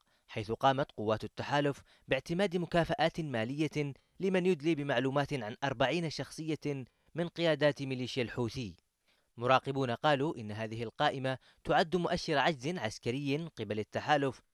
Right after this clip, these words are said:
الذي لم يتمكن منذ أكثر من سنتين ونصف من استعادة الدولة أو تمكين الشرعية على الأرض، ولم يتقدم برغم كل الإمكانات الكبيرة للتحالف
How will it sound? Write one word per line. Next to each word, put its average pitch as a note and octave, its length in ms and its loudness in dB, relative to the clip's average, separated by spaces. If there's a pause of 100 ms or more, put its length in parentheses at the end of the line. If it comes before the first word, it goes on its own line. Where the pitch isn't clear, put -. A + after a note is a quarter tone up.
(200)
الذي F#3 300 0
لم E3 180 0
يتمكن D3+ 540 -4
منذ B2+ 260 -2
أكثر C#3 340 -4
من C3+ 100 -6
سنتين C3 500 -4
ونصف B2+ 400 -2 (280)
من D#3 100 -2
استعادة B2+ 680 0
الدولة D3 480 2 (340)
أو F#3+ 80 2
تمكين E3+ 380 -2
الشرعية C#3 540 0
على A2 220 0
الأرض، G#2+ 300 0 (580)
ولم B2+ 260 2
يتقدم C3 560 -2
برغم A2 380 0
كل E3+ 180 0
الإمكانات C3+ 640 -2
الكبيرة C3 480 -2
للتحالف B2+ 680 0